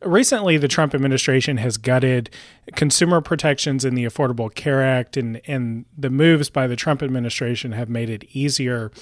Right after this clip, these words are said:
for consumers to be lured into non-comprehensive health insurance plans.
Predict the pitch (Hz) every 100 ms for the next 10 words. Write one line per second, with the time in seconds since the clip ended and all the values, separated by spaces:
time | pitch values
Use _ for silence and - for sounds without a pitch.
0 | - - - 147 - 127 - 156 147 135
1 | 131 120 117 120 127 123 117 113 113 110
2 | 117 127 - 120 120 107 120 - 117 107
3 | - 131 131 131 - 127 117 - - 131
4 | 127 123 123 -